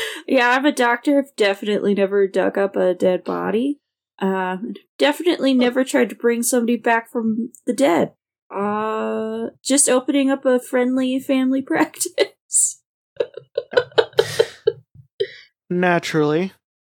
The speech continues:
Speaker 2: only one who always been more or less studious, eccentric,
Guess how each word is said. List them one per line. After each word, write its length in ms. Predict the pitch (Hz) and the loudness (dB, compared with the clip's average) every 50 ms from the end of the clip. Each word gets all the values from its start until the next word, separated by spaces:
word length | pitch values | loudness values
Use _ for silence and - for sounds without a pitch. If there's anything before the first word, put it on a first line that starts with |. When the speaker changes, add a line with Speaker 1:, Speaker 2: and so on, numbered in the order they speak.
| _ - | _ -2
Speaker 2:
only 320 | - 196 202 208 214 214 214 | 0 2 2 2 2 2 0
one 460 | 185 160 170 175 180 180 180 185 175 | 0 2 2 2 4 4 2 2 0
who 400 | 151 160 165 160 160 156 160 - _ _ _ _ _ _ - | -2 -2 0 0 0 -2 -2 -6 _ _ _ _ _ _ 0
always 560 | 165 170 170 170 170 170 170 165 165 151 156 | 2 2 4 4 4 2 2 2 0 -2 -2
been 280 | - 165 160 156 156 | 0 0 2 2 0
more 540 | 151 151 151 151 151 151 151 151 147 143 143 | 0 0 0 2 2 2 2 2 0 0 0
or 80 | 139 135 | -2 0
less 240 | 139 143 135 131 - | 0 -2 -2 -2 -4
studious, 800 | - - - 151 143 135 131 127 127 127 - - - - - _ _ _ _ - | -8 -4 -2 -2 0 0 -2 -4 -4 -6 -8 -10 -10 -10 -14 _ _ _ _ -10
eccentric, 640 | 160 - - 165 160 156 - - 156 151 147 - - | -6 -2 0 0 0 0 2 2 2 2 2 -2 -12